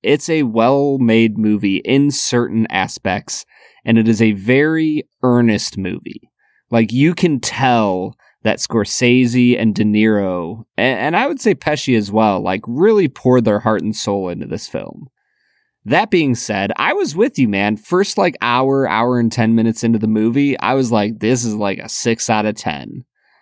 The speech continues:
Uh, the last, the last half of the movie, I really liked. I, I think that they redeemed themselves in a lot of ways. I think that that scene where he's in the isolation chamber is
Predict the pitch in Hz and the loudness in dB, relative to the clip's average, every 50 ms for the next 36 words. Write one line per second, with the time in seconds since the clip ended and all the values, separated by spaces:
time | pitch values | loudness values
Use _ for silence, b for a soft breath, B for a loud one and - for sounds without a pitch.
0 | _ _ _ _ _ - 120 127 127 123 123 120 - - 131 135 135 127 135 165 | _ _ _ _ _ 0 2 4 4 4 4 2 2 2 2 2 2 4 4 2
1 | 226 330 349 - - - _ _ _ _ _ _ 147 143 160 190 214 220 226 240 | 2 2 0 -2 -4 -8 _ _ _ _ _ _ -4 -2 -2 0 2 2 2 2
2 | 247 233 - 214 196 226 208 - 196 190 175 175 180 196 185 170 175 - 139 147 | 2 0 0 0 0 0 0 -2 -2 0 0 2 2 0 0 0 -2 -2 0 -2
3 | 165 165 151 151 160 160 165 165 156 147 147 151 139 113 - - - - - - | -2 -2 -2 -2 -2 0 0 0 0 2 2 2 2 2 -2 -6 -12 -16 -8 -4
4 | - 110 110 - - 120 120 - - 151 151 - 170 139 - 139 131 127 123 123 | 0 0 0 0 0 -2 0 0 -2 -2 0 -2 -2 0 2 2 4 4 4 4
5 | 123 117 113 82 113 113 113 110 98 101 120 135 147 143 131 117 104 110 101 101 | 4 2 2 0 0 0 0 -2 0 2 2 4 4 4 2 2 2 0 0 -2
6 | - - 113 104 101 - 120 117 101 95 98 98 98 87 90 98 107 82 78 62 | -2 -4 -4 -4 -4 -4 -6 -8 -8 -6 -4 -2 -2 -2 -2 -4 -6 -6 -6 -6
7 | 50 50 - - B B B B B B - 113 - 135 127 135 135 117 127 120 | -8 -12 -14 -16 B B B B B B -4 -2 0 0 0 0 0 0 0 0
8 | 113 - - - - 131 131 135 135 127 117 117 110 101 117 110 104 113 107 104 | 0 0 -2 -2 0 2 4 4 4 4 4 2 2 2 0 0 2 0 0 2
9 | 98 - 104 110 110 - - 110 110 117 123 - - 113 98 - - 98 95 90 | 0 0 0 0 0 -2 -2 0 0 0 0 0 -2 -6 -4 -4 -2 -4 -2 -2
10 | 92 90 87 - - - 92 113 113 110 107 104 101 107 113 - | -4 -4 -6 -6 -4 -2 0 2 2 2 2 0 -2 -6 -10 -12